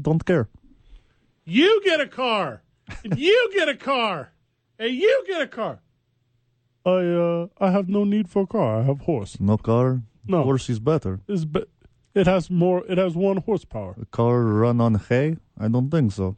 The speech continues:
Speaker 2: <laughs>
Speaker 1: There's hay everywhere. There is not dinosaur fuel everywhere.
Speaker 2: Also, at sleep, make nice noise. <laughs> That's what this thing's about.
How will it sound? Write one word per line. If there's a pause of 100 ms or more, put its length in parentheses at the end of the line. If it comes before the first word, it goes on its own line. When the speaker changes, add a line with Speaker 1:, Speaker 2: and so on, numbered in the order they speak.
Speaker 2:
<laughs>
Speaker 1:
There's
hay
everywhere. (160)
There
is
not
dinosaur
fuel
everywhere. (120)
Speaker 2:
Also,
at
sleep, (240)
make
nice
noise.
<laughs> (3000)
That's
what
this
thing's
about.